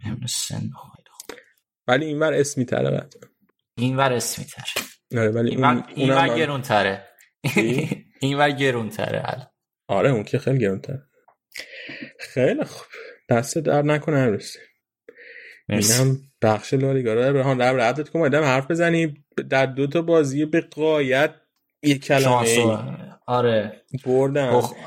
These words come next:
Speaker 1: تخم
Speaker 2: یه بازی
Speaker 1: مرغی.
Speaker 2: دو یک بردن جلوی سلتا ویگو. یه بازی دو یک جلوی سلتا ویگو بردن که، اه، گل سلتا ویگو یه ذره مشکوک بود، پنالتی که به دست آوردن، اون پنالتی یه ذره مشکوک بود.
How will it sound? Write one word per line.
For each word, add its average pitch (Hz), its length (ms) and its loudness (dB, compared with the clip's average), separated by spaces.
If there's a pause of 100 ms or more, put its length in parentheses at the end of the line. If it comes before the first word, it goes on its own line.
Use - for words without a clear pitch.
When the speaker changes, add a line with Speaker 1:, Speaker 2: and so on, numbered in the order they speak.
(360)
Speaker 1:
تخم 123 240 0
Speaker 2:
یه 120 60 4
بازی 117 440 2
Speaker 1:
مرغی. 165 220 0 (240)
Speaker 2:
دو 147 160 4
یک 131 260 0
بردن 156 400 2
جلوی 147 720 2 (1120)
سلتا 123 380 -2
ویگو. 104 260 -6 (280)
یه 139 80 -4
بازی 131 220 2
دو 143 140 2
یک 127 120 2
جلوی 135 200 0
سلتا 143 340 0
ویگو 131 160 -2
بردن 147 600 2
که، 131 460 0 (640)
اه، 117 300 2
گل 131 240 -2
سلتا 156 340 2
ویگو 143 160 2
یه 127 60 2
ذره 147 140 0
مشکوک 151 500 0
بود، 139 100 -2
پنالتی 120 440 0
که 120 100 -2
به 113 80 2
دست 110 280 2
آوردن، 113 300 2
اون 107 140 0
پنالتی 120 420 2
یه 113 60 2
ذره 123 160 4
مشکوک 131 500 0
بود. 147 320 0